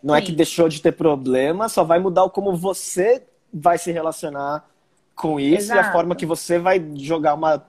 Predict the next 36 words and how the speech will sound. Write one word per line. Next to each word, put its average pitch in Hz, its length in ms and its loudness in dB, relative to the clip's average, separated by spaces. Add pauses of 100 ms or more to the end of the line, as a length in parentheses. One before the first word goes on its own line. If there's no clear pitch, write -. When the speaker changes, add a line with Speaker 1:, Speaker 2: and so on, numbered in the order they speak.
Speaker 1:
réplica, 135 540 -4
uma 127 140 -4
tréplica 143 680 -4
e 139 200 -4
vai 143 560 0 (580)
direcionar, 180 880 2
né, 156 300 -2
essa, 117 640 -6
essa 196 180 -6
Speaker 2:
Exato. - 0 -
Speaker 1:
conversa. 131 540 0
Porque - 140 -12
senão 156 300 -4
fica 180 240 -4
só, 156 280 -2
tipo, 196 260 -8
aquele 190 380 -4
campeonato 175 680 0
de, 165 680 -4 (300)
de 135 140 -2
grito, 175 580 0
de 127 100 -6
fala. 143 480 2
Você, 135 180 -4 (120)
um 147 100 -8
fala 151 200 2
um 151 120 -2
Speaker 2:
Exato. - 0 -
Speaker 1:
A, 156 280 4
o 185 40 4
outro 170 140 -2
fala 165 220 0
B, 151 340 0
ninguém 180 220 -6
se - 120 -10
entende. 185 360 -8